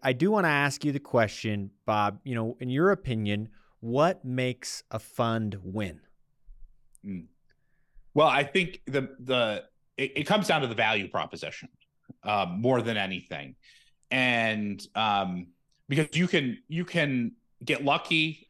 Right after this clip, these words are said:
Speaker 2: or you can get unlucky, um, and you can be good or you can be not good. But what does the investor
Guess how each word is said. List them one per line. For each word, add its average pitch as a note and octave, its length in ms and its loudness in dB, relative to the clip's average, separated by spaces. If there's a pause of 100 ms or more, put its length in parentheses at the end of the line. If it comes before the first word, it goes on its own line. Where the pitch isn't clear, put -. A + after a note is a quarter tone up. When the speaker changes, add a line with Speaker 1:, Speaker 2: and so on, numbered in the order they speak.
Speaker 2:
or C3 140 0
you A#2+ 80 -2
can C3 100 -2
get A#2+ 140 2
unlucky, B2+ 760 -2 (480)
um, G#2+ 540 0 (240)
and B2+ 120 -2
you B2+ 80 -2
can B2+ 140 -2
be A#2+ 80 2
good C3+ 460 0
or A#2 100 -2
you A2+ 80 -4
can A2 160 -6
be A2 100 -4
not G#2+ 320 -2
good. E2 400 -10 (520)
But C#3 160 4
what F3+ 420 2 (300)
does A#2+ 680 2 (500)
the C3 180 0
investor G#2 1000 -2